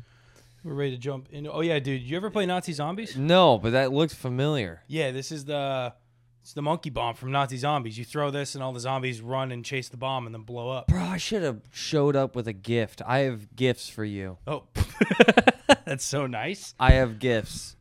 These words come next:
Speaker 1: You have
Speaker 2: I,
Speaker 1: gifts?
Speaker 2: yeah. Damn.
Speaker 1: Well, it's fine. We, we, this is the gift. We get to both drink together. How about that?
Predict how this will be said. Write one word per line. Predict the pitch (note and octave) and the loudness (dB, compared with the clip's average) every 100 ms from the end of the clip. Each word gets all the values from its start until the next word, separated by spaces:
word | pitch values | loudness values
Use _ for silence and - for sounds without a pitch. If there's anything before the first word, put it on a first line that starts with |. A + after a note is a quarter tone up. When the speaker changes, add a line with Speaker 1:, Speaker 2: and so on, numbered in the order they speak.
| - _ - | -20 _ -6
Speaker 1:
You | C3 | 2
have | C3 | 2
Speaker 2:
I, | |
Speaker 1:
gifts? | A2 B2+ C#3+ - | 2 -6 -6 -4
Speaker 2:
yeah. | C#3+ C#3+ C3+ A2+ - - _ _ _ _ _ _ C#3+ | 2 4 4 2 -4 -20 _ _ _ _ _ _ -14
Damn. | C3+ D3+ C3+ A#2+ A2 - _ _ _ _ | 2 2 2 -2 -8 -16 _ _ _ _
Speaker 1:
Well, | D#3+ | -8
it's | - | 2
fine. | G3 B2 - C#3+ | 2 2 -6 -2
We, | D#3 D#3 | 2 4
we, | D3 - | 2 0
this | D#3 D3 | -2 -2
is | |
the | D3 | 0
gift. | C#3 B2+ - | 2 0 0
We | A#2+ | -6
get | |
to | A#2+ | -4
both | A#2 B2 A2+ | -2 -2 -4
drink | A2+ B2 A2+ | -4 -4 -4
together. | A2 G2+ | -8 -6
How | |
about | G#2+ A2 | -6 -6
that? | A2+ G#2+ | -6 -8